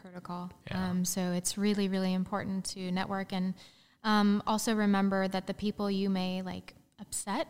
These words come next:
Speaker 1: are going to come back around in your future. Like, it's always important to treat people fairly and, and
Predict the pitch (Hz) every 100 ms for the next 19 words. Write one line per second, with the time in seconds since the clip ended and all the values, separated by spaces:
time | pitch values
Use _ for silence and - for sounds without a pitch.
0 | - 202 196 190 190 196 - 196 185 175
1 | 185 185 185 185 - 180 180 180 - 170
2 | - 180 - 180 185 - 208 190 180 190
3 | 202 190 185 - 196 196 - 185 - 180
4 | - 180 175 170 180 175 175 - 180 185